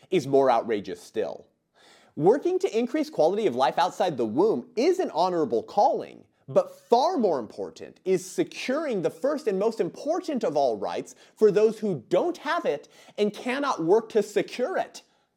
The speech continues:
life for the unborn. Now, Abraham Lincoln understood the importance of a singular focus, right? He knew that while there were many worthy causes to pursue,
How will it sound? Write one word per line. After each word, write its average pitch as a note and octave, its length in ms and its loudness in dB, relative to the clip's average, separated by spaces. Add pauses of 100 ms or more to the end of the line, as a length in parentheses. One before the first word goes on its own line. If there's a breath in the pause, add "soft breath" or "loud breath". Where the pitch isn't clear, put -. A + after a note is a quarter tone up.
life C3 640 -2
for E3 160 -6
the F3 240 -6
unborn. F#2 1040 -6 (540 soft breath)
Now, D3+ 240 2
Abraham C4 420 0
Lincoln D3+ 300 -2
understood B2+ 440 -6
the B2+ 80 -2
importance G#2+ 460 -6
of F#2+ 80 -8
a F#2 40 -14
singular F2 440 -10
focus, - 480 -8
right? D#2+ 280 -8 (260)
He B3+ 180 2
knew G3 220 0
that C#3 140 0
while C#3 220 2
there C#3 140 2
were B2+ 140 0
many C3 500 -2
worthy C3+ 480 0
causes B2 520 -4
to - 100 -6
pursue, A2+ 600 -6